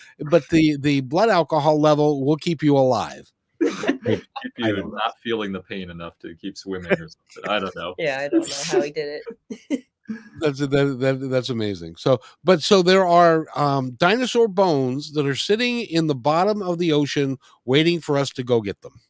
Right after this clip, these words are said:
Speaker 2: Exactly.
Speaker 3: Yeah.
Speaker 2: Someone needs to do it.
Speaker 3: <laughs>
Speaker 2: I think it would be the coolest story. It would, I, I mean, the documentary would instantly sell the Netflix.
Speaker 3: <laughs>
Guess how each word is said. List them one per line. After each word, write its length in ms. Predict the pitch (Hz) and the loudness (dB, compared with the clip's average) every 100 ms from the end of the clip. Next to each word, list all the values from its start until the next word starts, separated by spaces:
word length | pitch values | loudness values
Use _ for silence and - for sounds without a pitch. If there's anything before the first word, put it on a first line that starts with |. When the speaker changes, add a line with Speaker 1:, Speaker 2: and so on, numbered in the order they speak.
| - | -14
Speaker 2:
Exactly. 520 | 87 98 95 92 87 | -8 -6 -6 -8 -12
Speaker 3:
Yeah. 140 | - - | -12 -16
Speaker 2:
Someone 280 | - 113 117 | -10 -6 -6
needs 180 | 107 - | -8 -10
to 40 | |
do 200 | 87 92 | -8 -8
it. 100 | 82 - | -8 -14
Speaker 3:
<laughs> 800 | - - - - - - _ - | -20 -20 -20 -20 -20 -20 _ -4
Speaker 2:
I 80 | 107 | -4
think 200 | 110 123 | -2 -2
it 60 | 120 | -2
would 120 | 117 | -2
be 80 | 104 | -2
the 120 | 98 | -4
coolest 460 | - - 123 117 - | -6 -6 -4 -4 -6
story. 580 | 117 107 107 107 101 - 110 | -6 -6 -6 -8 -10 -16 -14
It 100 | 98 | -12
would, 240 | 87 82 - 104 | -10 -12 -14 -10
I, 280 | 98 90 - 113 | -8 -8 -10 -16
I 120 | 85 | -18
mean, 340 | 78 85 82 80 _ _ - | -16 -18 -18 -20 _ _ -16
the 60 | 160 | -4
documentary 640 | 107 101 107 98 98 92 | -4 -2 -4 -6 -6 -6
would 200 | 90 87 - | -8 -10 -12
instantly 480 | 113 107 104 95 90 | -12 -10 -10 -8 -8
sell 300 | - 95 92 | -6 -6 -6
the 80 | |
Netflix. 720 | 90 92 - 95 87 - - - | -8 -8 -8 -10 -10 -10 -10 -2
Speaker 3:
<laughs> 960 | 285 330 - 349 - 370 - - 294 | 0 2 2 -2 0 0 0 -4 -4